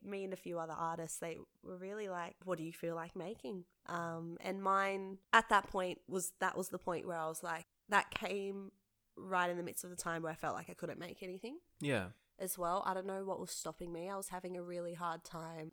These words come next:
Speaker 1: thinking that what I was make-, what I wanted to make creatively had any importance in the world at the moment.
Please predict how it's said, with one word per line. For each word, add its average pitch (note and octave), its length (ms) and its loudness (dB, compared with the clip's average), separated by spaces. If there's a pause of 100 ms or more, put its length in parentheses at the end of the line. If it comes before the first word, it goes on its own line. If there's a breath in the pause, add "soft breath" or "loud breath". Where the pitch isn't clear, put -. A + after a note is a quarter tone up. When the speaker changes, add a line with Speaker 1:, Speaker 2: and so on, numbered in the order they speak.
(120)
Speaker 1:
thinking A3+ 520 -4
that F#3 260 0
what F#3 220 0
I F3+ 100 4
was F3+ 240 -2
make-, E3+ 400 -6
what F#3+ 240 -2
I F3 160 2
wanted F3 300 -4
to F#3 120 -8
make E3 320 -8
creatively E3 960 -4 (720)
had F3 220 -4
any E3+ 260 -2
importance F3 560 -6
in G#3 120 -8
the G3+ 80 -6
world G3+ 240 -6
at G#3+ 140 -12
the A3 60 -10
moment. A3 520 -8